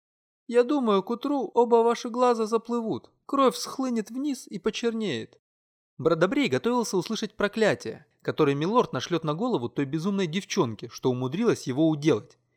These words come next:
Ведь где это видано, чтобы опытный воин терял сознание от удара обыкновенной скалкой? Это какой же надо обладать силой? Но лорд Ханнер неожиданно рассмеялся.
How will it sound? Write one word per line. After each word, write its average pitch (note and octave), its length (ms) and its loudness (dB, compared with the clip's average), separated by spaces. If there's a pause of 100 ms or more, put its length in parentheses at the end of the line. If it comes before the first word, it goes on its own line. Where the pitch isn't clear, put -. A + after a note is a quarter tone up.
Ведь B2 180 -6
где B2+ 240 0
это D3+ 120 0
видано, D3 500 -4 (180)
чтобы B2+ 320 -4
опытный B2+ 480 0
воин C3+ 420 -4 (120)
терял E3 260 2
сознание D3+ 520 -2
от - 200 -14
удара F#3+ 300 2
обыкновенной C#3+ 640 -2
скалкой? A2+ 560 -2 (400)
Это C#3+ 180 -4
какой - 380 -2
же G3+ 120 -2
надо F#3 320 2
обладать F#3 500 2
силой? C3 560 -4 (460)
Но C#3 160 2
лорд F#3+ 280 2
Ханнер G#3+ 380 -4
неожиданно D#3 560 -2
рассмеялся. C#3 760 -4